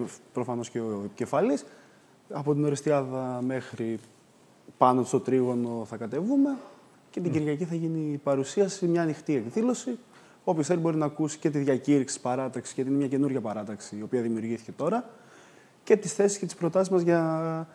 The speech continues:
Speaker 1: ένα καλύτερο Εύρο που αξίζουμε.
Speaker 2: Κύριε Γρηγόρηνα, λένε πολλοί, και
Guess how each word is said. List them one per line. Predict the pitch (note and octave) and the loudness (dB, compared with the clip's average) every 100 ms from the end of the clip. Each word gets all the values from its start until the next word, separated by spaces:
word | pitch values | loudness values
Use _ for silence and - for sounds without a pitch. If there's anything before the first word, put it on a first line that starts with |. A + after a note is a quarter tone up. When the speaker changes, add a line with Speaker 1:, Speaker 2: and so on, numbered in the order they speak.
| - | -2
Speaker 1:
ένα | F#3 G3+ | 4 6
καλύτερο | F3+ F3+ F#3 F3+ | 8 8 6 4
Εύρο | F#3 F3+ | 4 4
που | - | 2
αξίζουμε. | D#3 - B2+ G2+ G2+ - - - - | -2 -2 -6 -6 -12 -16 -20 -20 -20
Speaker 2:
Κύριε | - F3 F3+ | 4 8 10
Γρηγόρηνα, | C3 C#3 D3 D3+ G#2+ | 10 8 8 4 4
λένε | B2 B2+ C#3 B2+ A2+ C3 B2+ - - | 4 6 6 4 0 -4 -12 -16 0
πολλοί, | B2+ A#2 A#2 | 2 4 2
και | G#2 A#2 | 2 0